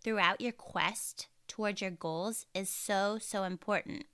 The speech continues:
So I'm going to give you Brené Brown's definition of integrity,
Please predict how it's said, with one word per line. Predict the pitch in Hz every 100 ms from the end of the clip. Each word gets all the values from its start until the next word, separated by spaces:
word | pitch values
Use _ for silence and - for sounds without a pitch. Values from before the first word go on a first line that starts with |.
| _
So | - 269 262 -
I'm | 277
going | 294 427 440
to | 330
give | 240 240
you | 254
Brené | 220 214 202 175 202
Brown's | 202 175 165 226 -
definition | 190 - 202 180 - 226
of | - 185
integrity, | 185 - 160 170 214 285 339